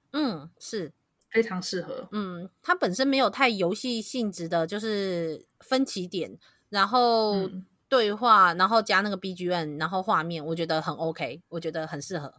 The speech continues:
Speaker 1: 嗯，所以很令人期待啊。
Speaker 2: 对，很令人期待呢，我很期待呢。
Speaker 1: 但是今年是这个样子。
Speaker 2: 再看看吧，
Speaker 1: 对啊。
Speaker 2: 反正一部作品，一部作品总是要很长的时间啊。
Speaker 1: 是，真的。嗯，好啦，我是很期待。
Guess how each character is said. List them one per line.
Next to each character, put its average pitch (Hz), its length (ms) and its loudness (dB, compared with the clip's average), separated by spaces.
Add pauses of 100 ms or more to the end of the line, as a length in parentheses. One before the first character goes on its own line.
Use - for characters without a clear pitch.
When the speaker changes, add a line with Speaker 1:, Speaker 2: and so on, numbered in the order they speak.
(120)
Speaker 1:
嗯， 151 200 -14
所 - 160 -2
以 285 40 2
很 285 120 2
令 247 120 4
人 208 120 2
期 196 140 -2
待 185 240 2
啊。 123 80 -4 (140)
Speaker 2:
对， - 60 -20
很 190 80 -4
令 226 100 2
人 208 100 -2
期 190 160 -6
待 180 240 -2
呢， - 280 -14 (360)
我 202 140 -2
很 202 120 0
期 175 200 -6
待 170 160 0
呢。 156 60 -8 (460)
Speaker 1:
但 247 80 2
是 269 100 -2
今 247 200 0
年 214 160 2
是 214 160 -4
这 196 100 -2
个 180 80 -2
样 180 260 2
子。 147 160 -10 (460)
Speaker 2:
再 202 100 0
看 214 160 -2
看 196 220 0
吧， 185 120 4
Speaker 1:
对 175 40 4
啊。 170 40 0
Speaker 2:
反 185 120 0
正 247 100 4
一 240 80 4
部 254 160 4
作 240 280 8
品， 202 260 -2
一 208 80 -10
部 254 100 2
作 240 160 8
品 202 200 4
总 165 180 -4
是 208 120 -2
要 202 120 2
很 170 140 -2
长 160 200 -6
的 165 80 -2
时 160 200 -8
间 165 260 -2
啊。 156 160 -12
Speaker 1:
是， 175 400 -6
真 165 160 -6
的。 151 180 -6 (340)
嗯， 170 440 -6
好 185 100 0
啦， 202 160 0 (160)
我 202 120 -2
是 - 80 2
很 220 160 2
期 - 100 -12
待。 151 260 -4